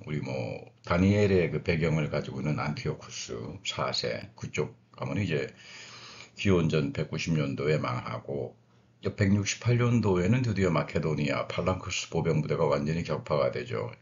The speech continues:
이 마케도니아 그리스의 팔랑크스 보병부대는 아주 그 유명한 부대예요.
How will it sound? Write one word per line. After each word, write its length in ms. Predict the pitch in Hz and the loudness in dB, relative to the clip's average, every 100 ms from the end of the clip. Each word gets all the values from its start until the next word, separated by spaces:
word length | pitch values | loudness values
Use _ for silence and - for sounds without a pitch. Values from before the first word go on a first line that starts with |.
| _ _ | _ _
이 340 | 85 98 123 113 | -2 2 2 2
마케도니아 920 | - 90 - 107 113 135 123 107 95 92 | 0 0 2 2 4 4 4 4 2 0
그리스의 380 | 98 104 107 98 | 2 2 2 0
팔랑크스 680 | - 95 92 - 95 - - | 2 2 2 -2 -8 -8 -4
보병부대는 640 | 85 82 78 73 80 107 | 0 0 0 0 0 0
아주 340 | 98 110 113 107 | 0 -2 -2 0
그 200 | 101 107 | 0 0
유명한 420 | 82 87 104 127 | 2 2 4 2
부대예요. 680 | 85 69 67 - 78 87 | 0 0 0 2 0 0